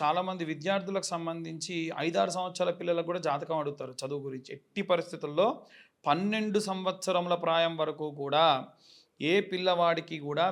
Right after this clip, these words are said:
విద్యార్థులకి మీరు చూడకూడదు.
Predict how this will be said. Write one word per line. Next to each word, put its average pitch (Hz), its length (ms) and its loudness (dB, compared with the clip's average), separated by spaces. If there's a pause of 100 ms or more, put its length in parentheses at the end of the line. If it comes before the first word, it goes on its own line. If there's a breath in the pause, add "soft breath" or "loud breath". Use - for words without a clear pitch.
విద్యార్థులకి 170 1000 0 (640 soft breath)
మీరు 165 240 0 (100)
చూడకూడదు. 143 540 0